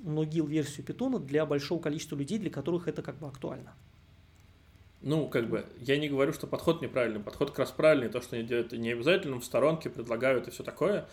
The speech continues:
Speaker 2: это правильно. Я как раз сказал, что это займет много времени, и что это не для нас с тобой. Это тоже совершенно очевидное утверждение. А, те, те, для кого это, им, очевидно, есть до этого дело, и они жарятся и, наверное, очень счастливы сейчас от этого.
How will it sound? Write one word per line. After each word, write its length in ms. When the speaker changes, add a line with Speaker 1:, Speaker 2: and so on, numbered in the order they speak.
Speaker 2:
это 140
правильно. 340
Я 60
как 80
раз 160
сказал, 300
что 160
это 140
займет 260
много 180
времени, 480
и 80
что 160
это 240
не 100
для 140
нас 160
с 40
тобой. 280
Это 80
тоже 200
совершенно 440
очевидное 440
утверждение. 520
А, 460
те, 140
те, 300
для 140
кого 320
это, 160
им, 240
очевидно, 500
есть 420
до 60
этого 320
дело, 360
и 260
они 340
жарятся 500
и, 40
наверное, 400
очень 240
счастливы 420
сейчас 420
от 160
этого. 420